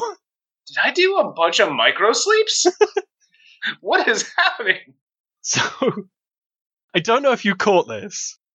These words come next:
Speaker 1: because we cut from, uh, Hige getting captured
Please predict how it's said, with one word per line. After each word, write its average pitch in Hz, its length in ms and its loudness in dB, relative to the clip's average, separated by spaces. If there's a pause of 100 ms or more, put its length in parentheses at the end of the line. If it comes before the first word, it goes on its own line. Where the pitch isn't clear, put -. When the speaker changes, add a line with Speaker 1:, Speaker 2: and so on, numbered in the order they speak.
(380)
Speaker 1:
because 175 360 -2
we 180 120 -8
cut 208 340 0
from, 196 380 -4
uh, 135 420 -8
Hige 202 320 -4
getting 147 220 0
captured 113 600 -6